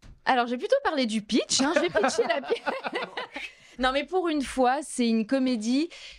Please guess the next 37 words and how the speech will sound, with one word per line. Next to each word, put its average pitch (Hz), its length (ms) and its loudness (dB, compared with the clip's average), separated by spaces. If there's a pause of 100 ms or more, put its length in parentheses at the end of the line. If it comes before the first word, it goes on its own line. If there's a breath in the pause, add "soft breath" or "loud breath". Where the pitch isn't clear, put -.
qui 226 300 0
est 220 40 -2
faite, 285 400 -2
euh, 196 300 2
enfin, 202 220 -4
qui 202 140 -14
est 190 40 -10
le 185 60 -16
point 262 160 0
de 254 60 0
vue 269 120 -6
de 220 80 -4
la 185 100 0
femme, 220 380 0
et 190 60 -4
ça, 220 180 -2
c'est 214 140 -6
super. 170 400 -4
Pour 180 100 -2
une 180 60 -2
fois, 196 100 -4
c'est 185 140 -8
pas 151 100 -2
l'homme 208 240 0
qui - 80 -20
fait - 100 -12
la 131 80 -6
crise 185 200 -8
de 170 80 -2
la 151 100 -2
quarantaine, 143 500 0
c'est - 140 -6
la 147 140 -2
femme. 143 260 -2
Et 156 140 -2
du 156 120 -6
coup, 214 300 -6